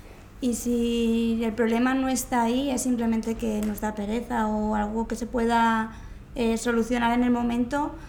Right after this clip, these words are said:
eh, ver qué soluciones le podemos dar. A mí me pasa, por ejemplo, en verano en mi casa hace muchísimo calor y lo que hago es irme a casa de mis padres,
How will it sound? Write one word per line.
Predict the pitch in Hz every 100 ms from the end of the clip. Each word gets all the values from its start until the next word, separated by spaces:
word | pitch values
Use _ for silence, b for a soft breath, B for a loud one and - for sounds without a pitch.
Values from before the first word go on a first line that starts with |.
| B B B -
eh, | 240 233 226
ver | 247 254
qué | 269
soluciones | 269 269 247 262 262
le | 247
podemos | 220 220 226 220
dar. | 208 208 - - - - - - -
A | 247
mí | 240
me | 247
pasa, | 240 233 247
por | 240
ejemplo, | 233 240 226
en | 240
verano | 233 226 240
en | 247
mi | 240
casa | 233 233
hace | 240
muchísimo | 233 220 233 240 226
calor | 226 214 240 349 B B B B B -
y | 262
lo | 240 233
que | 233
hago | 240
es | 240
irme | 254 247
a | 247
casa | 226 233
de |
mis | 220 202
padres, | 214 190 185 190